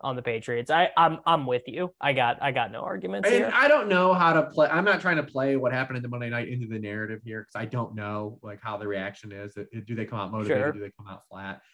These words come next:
Speaker 2: I just think on a, without, like, removing that from the angle, like, the Bills are, like I said, it should be nine.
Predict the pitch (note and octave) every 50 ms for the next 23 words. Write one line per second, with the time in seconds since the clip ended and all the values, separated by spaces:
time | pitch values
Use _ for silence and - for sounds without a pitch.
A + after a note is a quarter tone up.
0 | _ _ - B2+ D3 F3+ F#3 F3 - G3 E3 D3 C#3+ C#3+ C3+ C3 B2 A#2+ A#2+ A#2+
1 | A#2+ - - - A#2+ B2 B2 C3 C3 C3+ C3+ C#3 B2 C3+ D3 - - B2 B2 A#2+
2 | - A#2+ A2+ A#2 C3+ D#3 E3 D#3 D3+ C3+ B2 A#2+ B2+ A#2+ A#2+ A#2+ A#2 A2+ A#2 B2
3 | A#2 A2 G#2 G#2 G#2 G2+ - - G#2+ G#2+ - B2+ C3 C3 C3 B2+ A#2+ A#2+ A#2 -
4 | - - A2+ A2 A2 G#2+ G#2+ G#2 G#2 G2 - - A#2+ A2+ - - G#2+ - - G2+
5 | G2+ A2 A2 A#2 A2 G2+ G2+ G2+ G2+ G2+ G2+ G#2